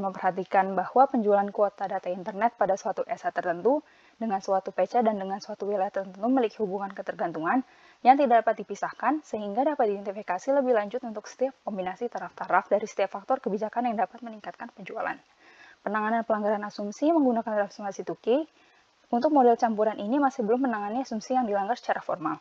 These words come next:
sehingga disarankan untuk menggunakan model campuran tersarang yang mengikuti asumsi sebaran data seperti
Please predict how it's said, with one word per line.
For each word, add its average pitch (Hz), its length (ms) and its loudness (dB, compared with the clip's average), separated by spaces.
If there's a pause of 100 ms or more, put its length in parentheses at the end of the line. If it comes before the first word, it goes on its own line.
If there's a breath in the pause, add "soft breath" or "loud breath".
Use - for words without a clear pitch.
(280 soft breath)
sehingga 202 320 2
disarankan 247 640 2
untuk 247 240 -2
menggunakan 214 400 -2
model 208 240 0
campuran 202 480 2
tersarang 214 380 -2
yang 247 100 0
mengikuti 214 320 -6
asumsi 233 400 -2
sebaran 196 400 -2
data 233 400 -2
seperti 202 540 -4